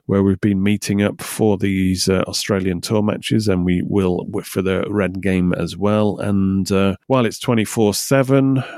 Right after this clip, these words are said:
we, uh, do have our, uh, get-togethers for the away games, uh, predominantly. But also, we, you know, we have, uh, we will have,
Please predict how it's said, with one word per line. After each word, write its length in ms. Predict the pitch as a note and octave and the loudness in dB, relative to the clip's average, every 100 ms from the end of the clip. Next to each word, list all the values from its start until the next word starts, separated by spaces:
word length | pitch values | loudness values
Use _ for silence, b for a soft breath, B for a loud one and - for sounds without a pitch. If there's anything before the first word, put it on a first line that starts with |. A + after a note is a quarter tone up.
| B B - | B B -8
we, 600 | G#2 A2 G#2 G2+ G2+ G2+ | 0 2 4 4 2 2
uh, 220 | G2 F2+ - | 2 0 0
do 300 | A2 G2+ G2 | 2 4 2
have 220 | F#2 F#2 | 0 -2
our, 400 | F#2+ F2+ F2+ F2+ | 0 0 0 0
uh, 100 | F2 - | -2 -4
get-togethers 640 | - - - F#2 F2+ F2 - | -6 -6 -4 -4 -2 -4 -6
for 400 | - F#2 F2+ F2 | -2 0 0 -2
the 140 | F2+ | -2
away 300 | F2 E2+ E2+ | 0 0 -2
games, 560 | E2+ F2 E2+ E2 E2 - | -2 -6 -6 -10 -14 -14
uh, 120 | E2+ | -14
predominantly. 840 | - F2+ F2 F2 F2 D2+ F2 F2+ - _ | -6 -2 0 0 0 -4 -6 -8 -10 _
But 100 | F3+ | 2
also, 380 | F#3+ F3+ - A#2 | 4 4 2 2
we, 140 | G2+ G2 | 2 0
you 140 | F2+ | 0
know, 120 | D#2+ | 0
we 120 | D2 | 0
have, 220 | D#2 D#2 - - - | -2 -4 -6 -6 -4
uh, 180 | - - | -4 -4
we 160 | - G2+ | -2 0
will 180 | G2 F#2 | 0 0
have, 240 | F#2+ F2+ | -2 -4